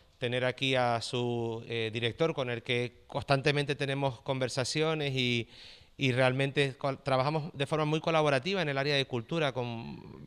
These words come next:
dando también o mostrando que el Jardín Botánico es otro escenario, pero sobre todo porque no tenemos la misma oportunidad siempre de tener a su consejera, Alicia, que en distintas reuniones ha entendido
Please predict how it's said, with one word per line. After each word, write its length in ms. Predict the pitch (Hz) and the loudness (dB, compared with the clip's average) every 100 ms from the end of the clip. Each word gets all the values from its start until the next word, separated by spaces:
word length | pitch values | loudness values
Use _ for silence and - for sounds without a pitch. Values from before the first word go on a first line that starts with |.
| 90 | -12
dando 300 | - 135 147 | 0 2 4
también 360 | 143 143 147 147 - - - | 4 6 6 4 -2 -16 -2
o 100 | 123 | 2
mostrando 380 | 131 151 147 147 | 2 2 0 0
que 80 | |
el 40 | 135 | 0
Jardín 160 | 139 | 0
Botánico 360 | 139 143 143 135 | 0 -2 -2 0
es 60 | 135 | -2
otro 120 | 135 | -2
escenario, 420 | 156 151 156 151 - - - _ - | 0 0 -2 -4 -12 -20 -20 _ -2
pero 160 | 127 | 0
sobre 280 | - 143 135 | 4 4 4
todo 260 | 156 156 131 | 6 4 4
porque 260 | 120 127 | 0 0
no 240 | 123 135 135 | 4 4 4
tenemos 320 | 131 135 135 | 2 4 4
la 100 | 135 | 4
misma 220 | 135 135 | 4 2
oportunidad 500 | 131 131 135 131 131 | 2 0 2 4 4
siempre 420 | - 151 139 135 | 4 0 0 -4
de 100 | 127 | -4
tener 240 | 120 120 127 | -2 0 0
a 40 | |
su 160 | - 135 | 0 0
consejera, 640 | 135 123 127 139 127 117 - - - - - - | 0 0 0 2 0 -2 -6 -20 -20 -20 -12 0
Alicia, 440 | 123 160 - 139 | 4 4 2 0
que 100 | 135 | 0
en 60 | 127 | 0
distintas 500 | 127 156 156 185 170 | 0 0 0 0 0
reuniones 580 | 170 165 170 165 151 - - - _ | 0 0 0 0 -4 -6 -20 -20 _
ha 140 | 131 139 | 2 2
entendido 760 | 151 147 135 151 170 135 127 | 4 2 4 4 6 4 0